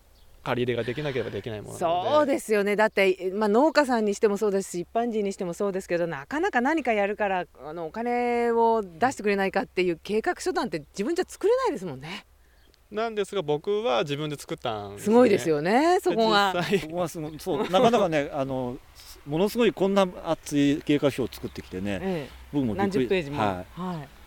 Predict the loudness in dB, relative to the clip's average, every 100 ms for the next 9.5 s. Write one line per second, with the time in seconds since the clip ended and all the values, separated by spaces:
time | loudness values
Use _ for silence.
0 | -20 -10 -4 -2 2 2 2 0 0 2
1 | 2 4 2 2 0 -2 -2 -4 -6 -4
2 | -2 0 0 0 -2 -2 0 0 2 2
3 | 2 0 -2 -6 -8 -10 -10 -10 -8 -8
4 | -8 -6 -2 2 2 2 0 -2 -4 -4
5 | -4 -4 -2 -2 -2 -2 -2 0 0 2
6 | 2 2 0 0 -2 -2 -2 -4 -4 -6
7 | -6 -8 -10 -10 -8 -2 0 0 -2 -6
8 | -8 -6 -6 -6 -10 -16 -18 -10 -2 0
9 | 0 0 0 0 -2